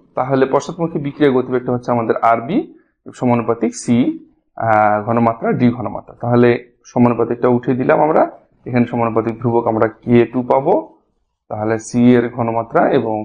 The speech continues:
ডি এর ঘনমাত্রা, তাই না? আচ্ছা, তাহলে ওইখানে যে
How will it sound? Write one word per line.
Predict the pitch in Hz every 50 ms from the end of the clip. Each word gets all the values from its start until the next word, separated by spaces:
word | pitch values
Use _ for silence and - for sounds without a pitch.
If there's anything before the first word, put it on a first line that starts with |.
| 107 _ _ - - 113
ডি | 117 120 117 113
এর | 107 104 -
ঘনমাত্রা, | - 98 90 - - - _ - 69 - -
তাই | - 214 381
না? | 359 - - _ _ _ _ _ _ _ _ _ _ _ _ _ - _ - - 120 110
আচ্ছা, | 101 - - - 104 - -
তাহলে | 147 151 165 180 196 - - - 151
ওইখানে | 170 190 180 - 202 196 196 185 170
যে | 185